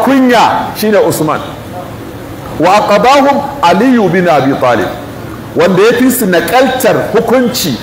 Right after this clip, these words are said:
da hikima shi ne Sayyidina Ali. "Wa aqabahum Zaid bin Sabit." Wanda ya fi su sanin naƙalta hukunce-hukunce shi ne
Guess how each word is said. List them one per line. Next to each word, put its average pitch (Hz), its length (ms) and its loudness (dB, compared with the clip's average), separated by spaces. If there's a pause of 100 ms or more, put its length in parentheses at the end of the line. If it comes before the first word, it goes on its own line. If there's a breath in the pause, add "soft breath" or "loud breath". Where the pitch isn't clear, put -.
(140 loud breath)
da 175 100 2
hikima 277 720 0
shi 220 120 0
ne 196 120 2
Sayyidina 143 440 0
Ali. 107 120 -6 (1040)
"Wa 165 160 4
aqabahum 247 640 4 (200)
Zaid 185 320 2
bin 165 160 2
Sabit." - 360 -2 (880)
Wanda 240 320 2
ya - 60 4
fi 247 160 0
su 214 100 -2
sanin 208 460 0 (340)
naƙalta 214 540 2
hukunce-hukunce 185 1120 0
shi 208 180 -2
ne 185 220 0